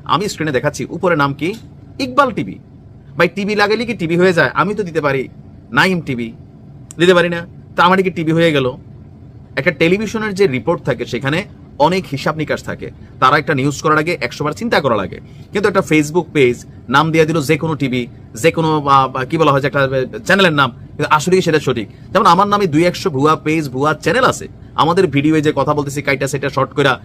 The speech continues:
দিয়ে আপনার মোটামুটি ভাইরাল, তারা তাদের ইনকাম করতেছে, ধান্দা করতেছে, কিন্তু আসলে কি আমার ভিডিও এটা কিনা বা আমি এই বক্তব্যটা দিছি কিনা, সেটার জন্য তো আমি এই যে মূল ভিডিওটা রেকর্ড করছি, এটা শোনা জরুরি, রাইট? তো মানুষের সামনে যখন হতাশা থাকে, তখন আশার কথাটা যেই বলে, তারাই কিন্তু সাপোর্ট করে বসে। কে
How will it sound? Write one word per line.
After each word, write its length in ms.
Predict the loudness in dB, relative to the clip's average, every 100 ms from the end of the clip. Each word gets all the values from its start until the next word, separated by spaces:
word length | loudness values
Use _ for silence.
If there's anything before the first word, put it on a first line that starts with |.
| -16 -6
দিয়ে 140 | 2 4
আপনার 300 | 4 0 -2
মোটামুটি 340 | 0 2 2
ভাইরাল, 320 | 2 2 2
তারা 180 | 0 -2
তাদের 200 | 0 -2
ইনকাম 300 | -2 -4 -4
করতেছে, 320 | -4 -6 -6
ধান্দা 240 | -4 0 0
করতেছে, 380 | -2 -4 -10 -12
কিন্তু 440 | -16 -18 -4 0
আসলে 300 | 2 2 2
কি 100 | 4
আমার 220 | 4 4
ভিডিও 220 | 0 2 2
এটা 160 | 2
কিনা 180 | -2 0
বা 100 | 0
আমি 120 | 2
এই 80 | 0
বক্তব্যটা 380 | -2 -4 -2 -2
দিছি 200 | -2 -2
কিনা, 200 | 0 -2 -8 -14
সেটার 220 | 2 2
জন্য 140 | 2 0
তো 80 | 0
আমি 160 | 2
এই 80 | 0
যে 120 | 0
মূল 180 | 0 2
ভিডিওটা 260 | 0 2 2
রেকর্ড 240 | 2 0
করছি, 260 | -2 -2 -6 -10 -4
এটা 160 | 0 0
শোনা 180 | 0 0
জরুরি, 240 | 2 2
রাইট? 260 | 2 2 0 -20 -20 -20 -18 -18 -16 -20 -2
তো 60 | 2
মানুষের 320 | 2 2 0
সামনে 220 | 0 2
যখন 180 | 0 0
হতাশা 360 | 0 -2 0 -2
থাকে, 280 | 0 -2
তখন 320 | -2 0 0 -2 -14 -20 -2
আশার 280 | -2 2 2
কথাটা 280 | 2 0 2
যেই 220 | 2 2
বলে, 200 | 0 -4 -2
তারাই 220 | -2 0
কিন্তু 160 | -2 -4
সাপোর্ট 320 | -4 -4 -2
করে 140 | 0
বসে। 280 | 0 2 -2 -2 -20 -20 2
কে 220 | 4 4